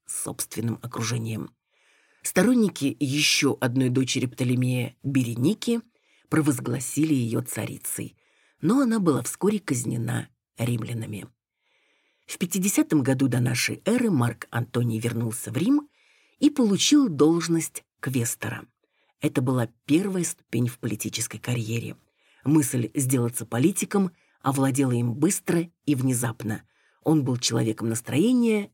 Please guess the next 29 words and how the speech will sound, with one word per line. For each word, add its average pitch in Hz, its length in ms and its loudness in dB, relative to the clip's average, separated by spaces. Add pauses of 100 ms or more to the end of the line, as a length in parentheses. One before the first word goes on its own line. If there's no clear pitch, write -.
(140)
легко 131 360 -2
увлекался, 214 720 -2 (480)
а 233 100 2
на 262 160 6
пути 170 300 0
к - 80 -6
своей 113 320 0
цели 220 500 2 (200)
не 139 200 2
желал 120 380 0
видеть 117 400 -6
преград. 110 500 -6 (1200)
В - 60 -14
сорок 285 380 0
восьмом 120 380 0
году 117 260 -2
до 117 120 0
нашей 113 460 -4
эры 233 380 -2 (340)
Цезарь 196 640 -2 (160)
был 160 380 -2
объявлен 117 800 -4
диктатором. - 720 -8 (480)
Сначала 240 400 2
на 123 160 0
десять 226 380 -2
лет, 214 280 2 (300)
а 123 80 -4
потом 127 500 -4